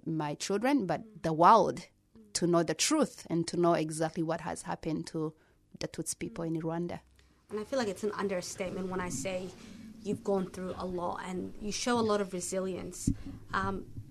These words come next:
Speaker 2: where, where do you get that resilience from?
Speaker 1: Uh, how do I <laughs> overcome adversity? It's through my faith in God and, uh, through, um, leaning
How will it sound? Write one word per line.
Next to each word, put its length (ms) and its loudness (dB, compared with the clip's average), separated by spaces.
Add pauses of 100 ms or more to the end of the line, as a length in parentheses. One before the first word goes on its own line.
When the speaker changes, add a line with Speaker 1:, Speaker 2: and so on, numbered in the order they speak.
Speaker 2:
where, 640 2
where 180 0
do 100 -6
you 80 0
get 180 -4
that 140 -4
resilience 560 -2
from? 120 -8
Speaker 1:
Uh, 480 12
how 300 6
do 120 2
I 200 8
<laughs> 40 6
overcome 440 2
adversity? 840 2
It's 540 2
through 200 -2
my 160 -2
faith 560 -6
in 100 0
God 400 -2 (440)
and, 520 -4 (180)
uh, 140 -6
through, 760 2 (560)
um, 520 -2
leaning 920 8